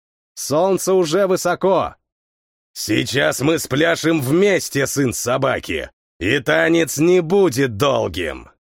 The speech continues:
Схватка началась без отмашки Темуджина или каких-то особенных ритуалов. Джаргал скользнул подошвами сапог по земле, поднимая пыль,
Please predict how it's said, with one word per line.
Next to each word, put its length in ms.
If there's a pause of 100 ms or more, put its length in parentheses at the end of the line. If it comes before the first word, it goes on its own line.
(480)
Схватка 720
началась 640
без 300
отмашки 560
Темуджина 840
или 220
каких-то 580
особенных 600
ритуалов. 800 (280)
Джаргал 520
скользнул 580
подошвами 560
сапог 480
по 100
земле, 460
поднимая 640
пыль, 420